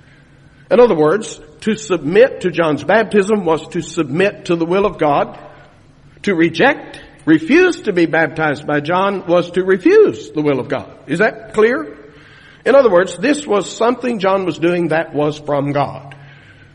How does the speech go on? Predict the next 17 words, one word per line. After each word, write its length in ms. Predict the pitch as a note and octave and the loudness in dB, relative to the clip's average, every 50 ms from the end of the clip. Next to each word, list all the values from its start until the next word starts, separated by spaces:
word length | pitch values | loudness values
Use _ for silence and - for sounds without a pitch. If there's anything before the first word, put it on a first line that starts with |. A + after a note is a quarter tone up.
| _ _ - _ _ _ - | _ _ -20 _ _ _ -2
And 160 | D3+ D#3 D3+ | -2 -2 0
to 120 | E3+ D3+ | 0 -2
ignore 360 | B2+ A2 A2+ D3 F3+ A3+ B3+ | -2 0 2 4 4 6 4
it, 380 | C4 - - - - - - - | 2 2 -2 -14 -18 -20 -20 -18
to 80 | - - | -18 -10
turn 240 | - F#3+ G3 - | -2 -2 0 0
up 160 | F#3 - - C3+ | 0 -2 -2 -2
your 100 | D3 C#3+ | 0 2
nose 320 | E3 F#3+ A3 A3+ G#3 G#3 | 2 4 4 2 2 2
at 200 | G3+ G3 G3+ G3+ | 0 0 0 -2
it, 320 | G3+ - - - - - | -6 -10 -12 -20 -12 -2
to 100 | - D3+ | -2 -2
refuse 460 | C3 A#2+ A2+ - - A#3 C4 A#3 - C4 | 0 -2 -4 -2 2 2 2 2 0 -4
it, 300 | B3 - - - - D3 | -8 -8 -12 -14 -6 -4
was 220 | E3 E3 D3+ - | -2 -2 -2 -2
to 140 | - F3 D3+ | -2 -2 -2
refuse 880 | B2 B2 A#2+ A#2+ - - A#3 A#3+ A3 F#3 D3 D3 D3 D3 - - - | 0 -2 -6 -8 -8 -4 -2 0 4 4 6 6 6 4 2 -2 -10